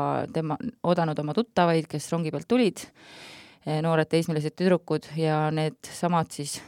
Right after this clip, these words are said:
Tori tüdrukute sõbrannad olid olnud, äh, samas, äh, mm, vagunis, kus, äh, tapmine toimus. Ja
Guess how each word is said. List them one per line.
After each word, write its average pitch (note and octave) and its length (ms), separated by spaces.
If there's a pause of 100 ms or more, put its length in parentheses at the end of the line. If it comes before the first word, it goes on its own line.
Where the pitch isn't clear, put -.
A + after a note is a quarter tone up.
(360)
Tori E3 200
tüdrukute D#3 600 (420)
sõbrannad F#3+ 600
olid D#3+ 300
olnud, D#3+ 460
äh, D#3 160
samas, D#3 540
äh, D3+ 120 (1000)
mm, D3+ 600
vagunis, F3 400
kus, - 360
äh, D3 400 (300)
tapmine D#3 440 (640)
toimus. E3 480 (400)
Ja D3+ 400